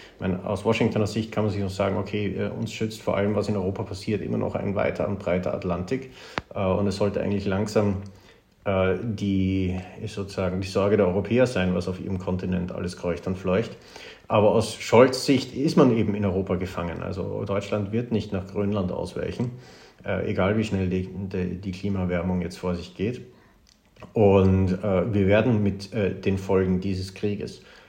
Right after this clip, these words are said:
leben müssen. Und wenn die Folgen dieses Krieges eben so sind, dass sie den nächsten Krieg ermöglichen und beschleunigen, dann sind das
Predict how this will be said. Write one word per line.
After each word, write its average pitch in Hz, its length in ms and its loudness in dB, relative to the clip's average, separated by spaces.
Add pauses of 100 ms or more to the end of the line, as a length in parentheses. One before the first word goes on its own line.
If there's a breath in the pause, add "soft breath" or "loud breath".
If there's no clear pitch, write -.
(160 loud breath)
leben 101 520 0
müssen. 110 520 0
Und 101 240 -6
wenn 95 220 -2
die 92 120 -4
Folgen 104 440 4
dieses 95 300 -4
Krieges 101 340 -4
eben 101 220 -6
so 98 180 -4
sind, 92 300 -4
dass 90 120 -4
sie - 80 -6
den 95 200 -2
nächsten 110 340 0
Krieg 107 440 -4
ermöglichen 104 680 0
und 95 160 -8
beschleunigen, 113 640 4
dann 101 160 2
sind 110 260 0
das 104 200 -2